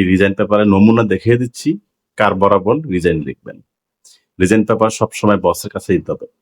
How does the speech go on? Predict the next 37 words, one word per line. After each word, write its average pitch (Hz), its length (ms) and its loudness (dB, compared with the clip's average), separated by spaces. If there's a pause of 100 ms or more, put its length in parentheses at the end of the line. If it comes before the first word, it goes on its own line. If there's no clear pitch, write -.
(400)
বড় 104 260 2
অনেক 113 140 0
কোম্পানি 113 300 -2
আছে 156 240 0
যেগুলো 98 320 0 (540)
বসের 92 260 -2
কাছে 98 160 -4
জমা 92 200 2
দেয় 82 160 -2
আগে, 80 180 0 (200)
বস 95 200 2 (100)
অ্যাপ্রুভাল 101 520 0
দিলে 101 300 0 (280)
তারপর 92 280 -2
ওই 98 140 0 (220)
রিজাইন 92 240 0
পেপারটা 95 400 -4 (300)
এইচআর 123 300 2
এর 87 60 -6
কাছে 80 240 -10
যায়। - 180 -8 (200)
এইচআর 101 280 2
অ্যাপ্রুভাল 92 380 -4
দিলেই 117 260 2
আপনি 117 280 -2 (580)
চলে 85 220 0
আসতে 78 220 -8
পারবেন। 85 280 -4 (600)
কিন্তু 98 180 2
আপনি 95 320 0
যদি 101 180 2
রিজাইন 95 300 0
দেন 95 120 2
এমওএম 95 320 2
এ 101 80 2
গিয়ে, 92 260 -2
এটা 85 140 -8